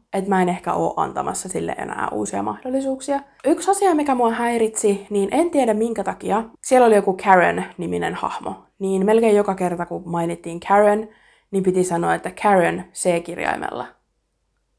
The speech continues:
Mä en tiedä, minkä takia se oli tärkeä mainita. Sitten se oli ihan super paljon semmoista niin kuin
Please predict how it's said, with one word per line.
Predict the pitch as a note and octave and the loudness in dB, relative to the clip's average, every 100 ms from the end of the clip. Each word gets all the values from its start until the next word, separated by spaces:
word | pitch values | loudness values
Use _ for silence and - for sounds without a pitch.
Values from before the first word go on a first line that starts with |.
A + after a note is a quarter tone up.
| _ | _
Mä | A3 | 0
en | |
tiedä, | G#3 G3+ | 2 4
minkä | G3 F#3+ | 4 2
takia | F#3 F#3 F3+ | -2 -6 -10
se | F3+ | -8
oli | E3+ | -6
tärkeä | F3 E3+ F#3 G3+ | -4 -6 -4 -4
mainita. | G#3+ G#3+ A3 C#4+ - _ - | -4 -4 -2 -4 -8 _ -6
Sitten | A3+ D4+ F4+ | 0 4 4
se | |
oli | D4+ | 6
ihan | B3+ C4 A#3+ | 4 0 2
super | D#4+ F4 - | 4 4 4
paljon | G#3 F#3+ F#3 | 6 6 4
semmoista | F3+ F3 E3+ D#3+ - | 0 -2 -2 -4 -6
niin | E3+ D#3 E3+ | -8 -8 -8
kuin | - D#3+ | -8 -8